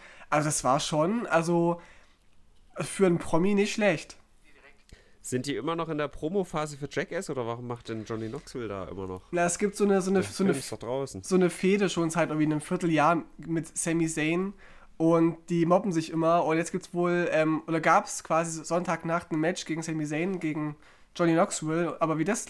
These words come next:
Speaker 1: ging, weiß ich nicht. Das schaue ich mir erst heute Abend an.
Speaker 2: Hammer. Ja, äh, wo wir grad von Jackass reden, ganz kurz, äh, in Weimar im Cinestar läuft der irgendwie nicht mehr.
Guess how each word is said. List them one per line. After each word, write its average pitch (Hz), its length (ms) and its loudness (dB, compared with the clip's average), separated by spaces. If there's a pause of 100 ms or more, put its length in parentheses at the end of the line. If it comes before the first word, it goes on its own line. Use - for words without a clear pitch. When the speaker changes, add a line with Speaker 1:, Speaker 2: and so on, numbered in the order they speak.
(120)
Speaker 1:
ging, 190 180 0
weiß 185 180 4
ich 175 80 -2
nicht. 180 200 -2
Das 156 120 -6
schaue 165 160 -2
ich 175 100 -6
mir 170 100 -2
erst 165 280 -2
heute 170 160 -4
Abend 147 260 -2
an. 123 280 -6 (880)
Speaker 2:
Hammer. 92 260 -10 (1080)
Ja, 104 340 -4
äh, 98 340 -4
wo 120 120 -4
wir 131 80 0
grad 131 180 -4
von 123 140 -10
Jackass 123 420 -6
reden, 135 260 -4
ganz 123 280 -6
kurz, - 460 -6
äh, 110 260 -2
in 98 220 -6
Weimar 147 440 -4
im 123 220 -4
Cinestar 156 640 -6
läuft 143 340 -4
der 117 120 0
irgendwie 101 340 -6
nicht 95 200 -8
mehr. 107 280 -6